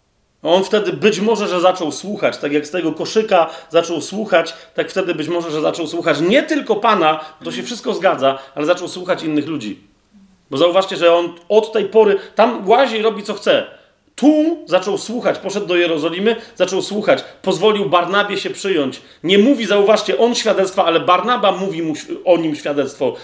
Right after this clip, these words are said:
Zauważyliście to? Dalej m-, ci mówią do Cezarei, to idzie. Z Cezarei ci go odprawiają do Tarsu, czyli z powrotem do domu, tak? Do Turcji. I on mówi, „Okej”, i się oddala. I nie ma go. O to mi chodzi. Zauważcie, Szawła nie ma.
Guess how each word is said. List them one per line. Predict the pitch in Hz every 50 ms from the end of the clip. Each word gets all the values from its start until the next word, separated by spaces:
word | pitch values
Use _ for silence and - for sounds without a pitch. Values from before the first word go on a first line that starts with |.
| - -
Zauważyliście | - 151 147 160 160 160 156 156 147 - 165
to? | 151 190 214 233 - - - - - _ _ _ _ _ _ _ _ _ _ _ _ _ _ _ _ _ - - -
Dalej | 151 170 170 175 190 226 247 254 240 - - - _ _ -
m-, | - - 185 180 -
ci | - 202
mówią | 202 170 185 196 190
do | 170 180
Cezarei, | 180 - 190 196 208 196 208 180 160
to | - 202
idzie. | 202 277 226 151 156 151
Z | 147 -
Cezarei | - 214 175 190 190 202 208 202 180
ci | - 190
go | 170 185 190
odprawiają | 185 - 190 190 190 196 190 185
do | 170 175
Tarsu, | 175 - 226 220 214 214
czyli | 202 202 196 214
z | 208 -
powrotem | - 247 240 269 269 269 262 247
do | 254 262
domu, | 214 254 214 170 139 110 - - _ _ _ _ _ _
tak? | - 170 180 190 185 - -
Do | 147 190
Turcji. | 190 196 240 214 - - 165 151 135 131 - - _ _ -
I | 160
on | 170
mówi, | 190 190 175 190 196 196 190 - -
„Okej”, | - 185 185 - 214 180 135 113 - - - _ -
i | -
się | - 165 -
oddala. | 160 135 151 196 202 156 113 92 - - - _ _ _
I | - 165 160
nie | 151 165 208 294 311
ma | 277 196 147
go. | 135 110 110 92 - - _ _ _ _ _ _ _ _
O | - 156
to | - 196
mi | 190 190 -
chodzi. | 180 165 147
Zauważcie, | 139 156 175 170 160 185 175 - - 156 143 127 - - - _ _ _ _ _ - - - -
Szawła | - - - 208 190 190 170 160 170 151
nie | 147 160 208 269 262
ma. | 185 135 101 - - -